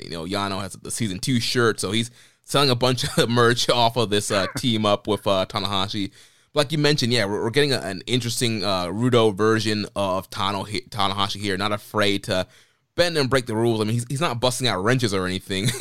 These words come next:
<laughs> um, but he is taking a little bit of, uh, liberties with the rules, and, and it's, it's, it's always fun when you see Tana in that, in that kinda way.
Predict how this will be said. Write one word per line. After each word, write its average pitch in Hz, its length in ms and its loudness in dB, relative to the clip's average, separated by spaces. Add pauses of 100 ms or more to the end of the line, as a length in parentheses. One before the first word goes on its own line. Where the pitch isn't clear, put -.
(220)
<laughs> - 340 -12
um, 104 340 4
but 104 100 -2
he 131 140 2
is 135 80 0
taking 127 240 -2
a 113 80 0
little 143 220 2
bit 120 120 2
of, 110 140 2
uh, 107 200 2
liberties 101 440 2
with 101 100 -8
the 95 80 -4
rules, 95 320 -4
and, 92 120 -6
and 92 120 -2
it's, 113 220 -4
it's, 117 140 -6
it's - 160 -6
always 202 340 2
fun 101 460 0
when 92 80 -10
you 101 80 -4
see 107 100 -2
Tana 85 260 -4
in 82 100 -8
that, - 220 -8
in 92 100 -8
that 76 160 -8
kinda 90 180 -8
way. 80 260 -8